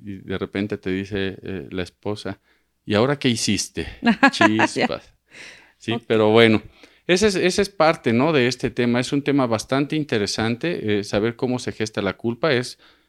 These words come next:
Speaker 1: se gesta la culpa o te sientes culpable cuando haces algo en contra de ti mismo.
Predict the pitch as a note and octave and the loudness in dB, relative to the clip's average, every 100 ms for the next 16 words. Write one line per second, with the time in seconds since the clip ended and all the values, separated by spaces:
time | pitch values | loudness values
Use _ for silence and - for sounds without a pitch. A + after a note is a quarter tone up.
0 | _ - B2 F3+ F3 F3 A#2+ - B2+ C#3 | _ -4 0 0 0 0 0 0 -2 0
1 | C3+ G#2+ - C3 C3+ - G#2+ F#2+ B2 C#3 | -2 0 -2 -2 -2 -6 -8 -2 0 0
2 | G3 - B2 A2+ B2+ C#3+ C3+ C#3+ D#3+ D3 | -2 -2 0 2 0 -2 0 0 0 -4
3 | B2 B2 A#2 G#2 - G2 F#2+ E2 E2 | -6 -6 -4 -6 -6 -6 -6 -8 -10